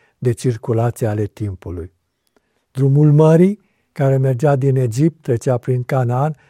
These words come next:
și se ducea până în Mesopotamia, sau drumul împăratului, care mergea pe platoul Moabului, se unea în Damasc cu drumul mării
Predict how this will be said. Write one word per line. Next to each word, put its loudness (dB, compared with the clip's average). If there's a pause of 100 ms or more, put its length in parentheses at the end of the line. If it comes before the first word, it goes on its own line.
(140)
și -20
se -4
ducea 0
până -2
în -4
Mesopotamia, -6 (920)
sau 2
drumul 6
împăratului, 2 (300)
care 0
mergea 2
pe -2
platoul 0
Moabului, -2 (540)
se -2
unea 2
în -2
Damasc 0
cu -10
drumul -2
mării -4